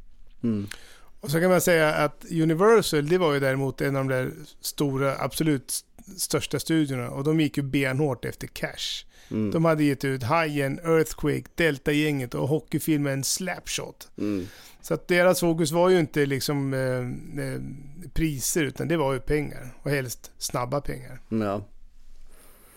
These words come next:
Speaker 1: Ja, så Dealey kontaktade Mike Medavoy, en, eh, filmexecutive, liksom, som var i början av sin karriär. Men vi träffade faktiskt på honom, eh, i vårt första avsnitt om Pulp Fiction, då han nittonhundranittiofyra var högsta chefen då för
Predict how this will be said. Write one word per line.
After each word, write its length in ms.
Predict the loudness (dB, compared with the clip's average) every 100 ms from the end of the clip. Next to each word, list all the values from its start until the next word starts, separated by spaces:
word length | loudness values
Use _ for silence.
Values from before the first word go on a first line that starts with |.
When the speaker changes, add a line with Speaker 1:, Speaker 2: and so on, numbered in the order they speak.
| -14 -14 -6
Speaker 1:
Ja, 240 | 0 4 4
så 380 | 6 8 8
Dealey 680 | 6 2 4 6 6 6 6
kontaktade 640 | 4 0 2 0 2 2 4
Mike 360 | 4 2 4
Medavoy, 540 | 4 6 4 2 0 0 -4 -4
en, 260 | 0 2
eh, 400 | 4 4 2 0 -4 -10 -8
filmexecutive, 1400 | -2 2 2 2 0 -2 -2 -2 0 -2 -2 -2 -2 -6 -4
liksom, 320 | -4 -4 -4
som 180 | -2 0
var 280 | 2 0 -4 -14 -14 -14 -16 -14 0
i 120 | 4
början 380 | 8 8 8 6
av 120 | 4
sin 200 | 2 0
karriär. 460 | 0 0 0 -2 -2
Men 140 | 2
vi 260 | 6 6 4
träffade 540 | 0 -4 0 2 2
faktiskt 280 | 2 0 0
på 220 | 2 6
honom, 380 | 6 4 2 0 0
eh, 480 | 2 4 4 4 4
i 80 |
vårt 280 | 6 4 4
första 300 | 4 2 4
avsnitt 420 | 2 2 -2 -2
om 340 | -2 0 0 0
Pulp 220 | -2 -2
Fiction, 520 | -2 -2 -4 -6 -4 2
då 80 |
han 160 | 2 4
nittonhundranittiofyra 1400 | 2 0 0 0 2 2 0 0 0 2 2 4 4 4
var 260 | 2 2
högsta 380 | 0 -2 -2 -4
chefen 480 | 0 0 0 -2 -4
då 140 | -2
för 400 | -2 -2 -2 -4